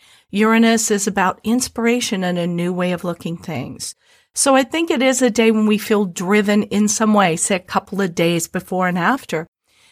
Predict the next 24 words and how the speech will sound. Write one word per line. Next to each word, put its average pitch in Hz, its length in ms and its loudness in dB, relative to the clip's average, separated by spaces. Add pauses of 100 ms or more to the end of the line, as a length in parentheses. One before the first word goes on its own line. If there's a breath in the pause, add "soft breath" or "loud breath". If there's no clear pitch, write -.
(120)
that 214 200 2
we 226 180 4
feel 294 640 0
driven 214 680 0
to - 180 -8
do 202 260 -2
something 247 680 0
new, 180 360 -2 (640)
something 214 800 0
that 180 160 0
is 170 160 -2
creative. 160 840 -6 (380)
And 214 160 2
Blaine 220 240 4
Bovey 220 280 2
says, 247 360 0 (240)
yes, 285 380 0 (120)
but 254 200 0 (140)
even 285 280 2
though 285 140 4
the 247 180 4
inspiration 233 600 0
comes 254 340 0
suddenly, 254 640 0